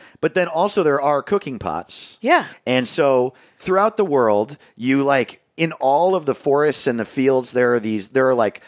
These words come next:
Speaker 1: mushrooms at the base of trees. There are apples in trees. There
Speaker 2: Yep.
Speaker 1: are things that you get off of people, things you find in boxes that you smash or barrels that you
Speaker 2: Mm-hmm.
Speaker 1: smash or pots that you break open or that you buy from people that are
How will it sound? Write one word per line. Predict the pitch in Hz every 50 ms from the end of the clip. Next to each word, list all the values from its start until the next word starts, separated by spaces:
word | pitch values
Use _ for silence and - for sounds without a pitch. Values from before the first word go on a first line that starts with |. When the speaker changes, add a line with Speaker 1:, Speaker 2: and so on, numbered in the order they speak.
| - _ _
Speaker 1:
mushrooms | - 117 123 131 - - 156 139 135 120 131
at | 117
the | 107 107
base | 110 113 110 - -
of | 98 82
trees. | - - - 190 190 190 190 185 170
There | - 131 110 101
are | 101 - -
apples | 131 135 127 - 139 127 117
in | 127 120 113
trees. | - - 139 127 123 120 117 117 101 98
There | 117 110 240 117
Speaker 2:
Yep. |
Speaker 1:
are | 104 101 95 92 87 - - - - - - _
things | - - 165 156 151 147 123 -
that | 135
you | 120 113 113 107
get | 101 113 110 104 -
off | 104 117 123 - -
of | 131 - -
people, | 160 139 - 139 131 120
things | - - 127 127 113 110
you | 113 104 92
find | - - 117 107 107 107 104 101 101 98 - - - - _ _ _ _ _ _ _ _ _ _ _ _ _ _ _ _ _
in | 143 135 120 113 98
boxes | - 127 139 143 - - 175 -
that | 135 135
you | 131 123 120
smash | - - 135 131 123 123 120 117 110 - - -
or | 110 107 107 101 98 92 90 90 87 85 87
barrels | 80 80 104 127 123 127 131 127 117 113 104 -
that | 113 110
you | 107 101
Speaker 2:
Mm-hmm. | 107 - -
Speaker 1:
smash | 113 101 98 98 92 - 92
or | 87
pots | - - 120 117 107 110 - -
that | 113 104
you | 104 101
break | 92 98 104 98 -
open | 101 98 92 - 101 92
or | 87 87
that | 85 87
you | 82 82
buy | 82 - 110 120 127 127
from | - - 113 98
people | - 107 95 - 107 101
that | 95 95
are | 92 90 92